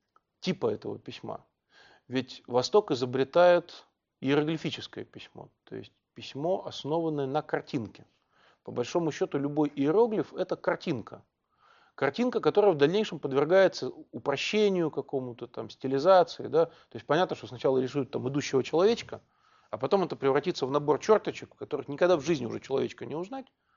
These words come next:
Но если положить подряд там девяносто текстов, которые за две тысячи лет оставлены, мы эту эволюцию увидим. Но по-прежнему это картинка. Она универсальна. Мы знаем, что иероглифическое письмо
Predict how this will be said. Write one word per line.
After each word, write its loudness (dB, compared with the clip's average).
Но -4
если -4
положить 2
подряд 2
там -20
девяносто 0
текстов, -8
которые -12
за -8
две -6
тысячи -14
лет -10
оставлены, -8
мы 0
эту 2
эволюцию 2
увидим. -10
Но -6
по-прежнему 2
это 2
картинка. -4
Она 4
универсальна. 8
Мы -4
знаем, 2
что -4
иероглифическое -4
письмо -6